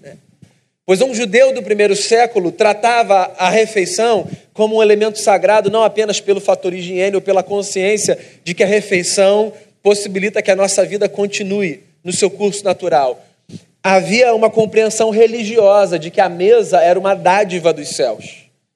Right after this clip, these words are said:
Por isso que a tradição de Jesus nos ensina a dar graças antes da refeição. Porque esse ambiente da mesa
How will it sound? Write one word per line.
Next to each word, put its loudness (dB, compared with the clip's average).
Por 2
isso -2
que 0
a 2
tradição 0
de -6
Jesus -2
nos -6
ensina -4
a 2
dar 0
graças -4
antes -2
da 2
refeição. -4
Porque -2
esse 2
ambiente 0
da 2
mesa 2